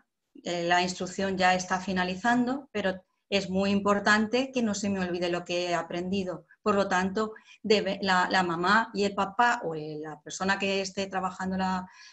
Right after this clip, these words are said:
la, la instrucción tiene que saber que es muy importante continuar reforzando el uso de esa habilidad, incrementando las posibilidades de practicar, manteniendo, eh, el interés del niño, estando pendiente cuando él tiene la iniciativa para poderle responder y darle el refuerzo positivo de que,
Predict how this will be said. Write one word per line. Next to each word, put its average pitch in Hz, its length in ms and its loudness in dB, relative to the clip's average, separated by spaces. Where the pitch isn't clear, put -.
la, 185 400 -2
la 180 160 -6
instrucción 190 680 -6
tiene 226 320 2
que 175 100 -4
saber 180 380 -6
que 214 320 4
es 220 300 4
muy 202 240 2
importante 208 720 0
continuar 202 580 0
reforzando 196 760 -2
el 175 120 -2
uso 170 220 -6
de 175 60 -4
esa 175 100 -8
habilidad, 180 400 -6
incrementando 220 720 2
las 214 120 2
posibilidades 175 600 -2
de 185 80 0
practicar, 170 640 -8
manteniendo, 208 1000 2
eh, 190 220 4
el 185 100 2
interés 190 380 2
del 208 180 2
niño, 170 480 -2
estando 196 440 -2
pendiente 208 380 0
cuando 190 260 2
él 190 100 4
tiene 202 160 2
la 202 80 4
iniciativa 202 600 0
para 226 200 2
poderle 190 300 0
responder 190 640 -4
y 247 120 0
darle 214 200 2
el 202 100 -2
refuerzo 202 480 -8
positivo 202 480 -4
de 208 140 0
que, 185 380 -10